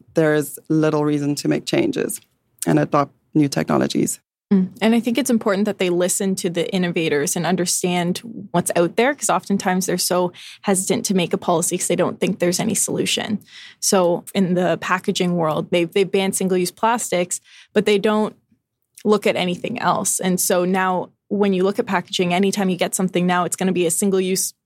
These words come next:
Speaker 2: other material, <laughs> right? And it's just, "Let's swap out plastic for something else."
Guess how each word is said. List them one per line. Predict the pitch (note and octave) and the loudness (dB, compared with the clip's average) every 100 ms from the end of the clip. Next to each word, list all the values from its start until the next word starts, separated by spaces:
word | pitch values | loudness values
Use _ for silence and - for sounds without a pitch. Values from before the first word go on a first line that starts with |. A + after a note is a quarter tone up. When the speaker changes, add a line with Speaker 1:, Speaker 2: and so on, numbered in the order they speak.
| _ | _
Speaker 2:
other | G3+ G3 G3 | 0 2 2
material, | F3+ - - D#3 C#3+ - F3+ | 0 -2 -2 0 0 -2 -2
<laughs> | G3+ G#3+ A3 | 0 2 0
right? | D#3+ G3+ A3+ A#3 | 0 2 2 2
And | |
it's | A#3 - | 0 -2
just, | A#3+ - | -4 -2
"Let's | B3+ B3+ | -2 -2
swap | - A3 A3 | -2 -2 0
out | A3 G#3+ | -2 -2
plastic | - G3+ G3+ G#3 | -2 -2 0 -4
for | - G3+ | -4 -2
something | G#3 F#3+ F3+ E3+ | 0 -2 0 0
else." | - F#3+ - | -2 -2 -6